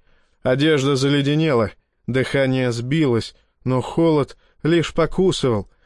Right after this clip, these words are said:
не в силах погасить горевшее внутри меня пламя.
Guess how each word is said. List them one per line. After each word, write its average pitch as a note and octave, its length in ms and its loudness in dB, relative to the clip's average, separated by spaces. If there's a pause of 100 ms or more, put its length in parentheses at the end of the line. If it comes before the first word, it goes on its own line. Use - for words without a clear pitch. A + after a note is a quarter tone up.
(120)
не F3 140 2
в - 60 -8
силах F#3 360 0
погасить C3+ 580 -2 (180)
горевшее D3 640 0
внутри C3 420 0
меня C3 240 0
пламя. C3+ 500 0